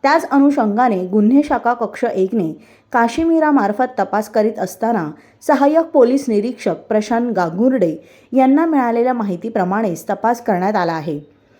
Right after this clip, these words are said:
त्याचप्रमाणे चार जणांना ताब्यात घेऊन अटक करण्यात आली आहे व न्यायालय सक्षम हजर करून पोलीस कोठडी, रिमांड प्राप्त करून योग्य तो तपास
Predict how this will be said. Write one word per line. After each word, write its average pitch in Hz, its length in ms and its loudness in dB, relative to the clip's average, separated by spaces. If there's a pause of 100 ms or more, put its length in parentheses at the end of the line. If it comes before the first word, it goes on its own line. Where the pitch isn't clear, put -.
(220)
त्याचप्रमाणे 170 640 -2 (380)
चार 294 220 4
जणांना 294 400 0
ताब्यात 208 340 -2
घेऊन 208 360 -2
अटक 202 280 -2
करण्यात 180 320 -2
आली 151 260 -4
आहे 147 120 -10 (460)
व 285 200 4
न्यायालय 240 560 2
सक्षम 262 560 0
हजर 190 300 2
करून 175 360 0 (320)
पोलीस 285 360 4
कोठडी, 185 640 0
रिमांड 226 460 2
प्राप्त 240 320 -2 (100)
करून 202 300 0 (160)
योग्य 208 460 2
तो 311 80 -2
तपास 202 400 -2